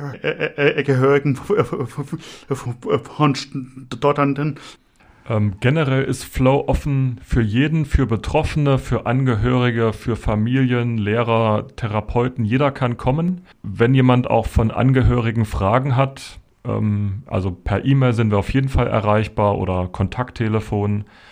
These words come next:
Speaker 2: Oder Eltern und Angehörige dürfen auch gerne zu den Treffen kommen.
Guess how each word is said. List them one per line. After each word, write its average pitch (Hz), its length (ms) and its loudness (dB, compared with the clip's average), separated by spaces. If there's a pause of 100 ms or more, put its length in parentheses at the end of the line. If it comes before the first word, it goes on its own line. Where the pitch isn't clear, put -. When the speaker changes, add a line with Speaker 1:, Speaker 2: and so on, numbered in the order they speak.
(260)
Speaker 2:
Oder 117 380 2 (260)
Eltern 135 460 2
und 113 200 -2
Angehörige 117 680 2
dürfen 123 360 0
auch 123 140 0
gerne 117 320 2
zu - 140 -6
den 113 160 0
Treffen 131 360 -2
kommen. 143 440 0